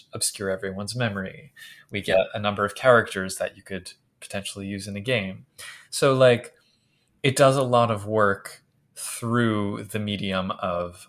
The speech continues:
a short story, and I appreciate that. To your point about the antagonism, one of the lines, there were a couple, like, quotes that I pulled out that I really liked.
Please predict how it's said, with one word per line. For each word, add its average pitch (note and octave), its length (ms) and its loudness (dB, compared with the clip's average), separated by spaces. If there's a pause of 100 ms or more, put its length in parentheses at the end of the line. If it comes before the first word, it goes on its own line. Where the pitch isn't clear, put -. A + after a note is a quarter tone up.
(140)
a - 80 -4
short F#2+ 300 -4
story, - 480 -10 (100)
and A2+ 100 -8
I G#2 60 0
appreciate - 600 -8
that. - 180 -20 (1040)
To C#3 120 2
your B2 120 6
point C3 260 0
about A2+ 560 2
the F#2 500 -4 (100)
antagonism, G2+ 960 -4
one G#2+ 160 -4
of G#2+ 100 -8
the A2 80 -6
lines, F#2 640 -4
there A2+ 100 0
were A2 60 8
a A2+ 80 4
couple, A#2 260 2
like, G2 320 4
quotes - 480 -2
that G2+ 80 -6
I F#2+ 100 -2
pulled F#2+ 300 -6
out F#2 200 -6
that G#2 120 -8
I G2+ 40 -8
really F#2+ 260 -12
liked. A2+ 420 -18